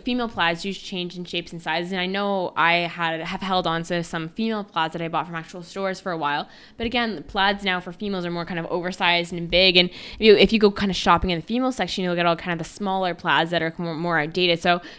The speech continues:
going to guy sections, they'll get long sleeves. They'll even get hoodies. They'll get, I got actually my favorite fleece. It's, uh, this, this is a good story.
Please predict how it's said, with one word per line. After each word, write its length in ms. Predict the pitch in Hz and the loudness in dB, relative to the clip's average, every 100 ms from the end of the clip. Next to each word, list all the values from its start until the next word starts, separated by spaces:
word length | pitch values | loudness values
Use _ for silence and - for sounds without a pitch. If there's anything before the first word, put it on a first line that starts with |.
| - | -2
going 160 | 214 214 | 0 0
to 40 | |
guy 200 | 196 175 | 0 -2
sections, 340 | 180 175 185 | -2 -6 -2
they'll 100 | 175 | 0
get 200 | 170 - | 0 -2
long 260 | 180 180 180 | -2 -4 -4
sleeves. 240 | - 185 | -4 -2
They'll 120 | 175 196 | 0 0
even 120 | 226 | 0
get 140 | 175 | -2
hoodies. 400 | - 226 220 208 | -2 -4 -4 -2
They'll 100 | 185 | 0
get, 180 | 185 185 | 2 2
I 120 | 202 | 2
got 120 | 247 | 2
actually 380 | 302 285 294 247 - - - | 4 4 2 0 -4 -10 -4
my 140 | 185 - | -4 -2
favorite 420 | 262 277 330 320 - | 0 0 0 -4 -8
fleece. 320 | - 262 208 - | -4 0 0 -2
It's, 80 | - | -4
uh, 100 | 226 | -2
this, 220 | 202 254 - | -2 -4 -6
this 160 | - 196 | -8 -6
is 80 | 190 | -4
a 40 | |
good 120 | 175 | -4
story. 300 | 170 151 135 | -4 -4 -6